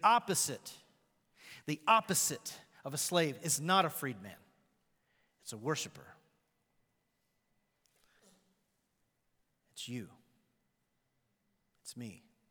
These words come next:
It's the church of Jesus, praising God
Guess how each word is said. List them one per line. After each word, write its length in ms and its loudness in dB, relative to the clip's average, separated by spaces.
It's 100 -16
the 100 -18
church 320 -8
of 100 -14
Jesus, 720 -14
praising 440 -6
God 320 -8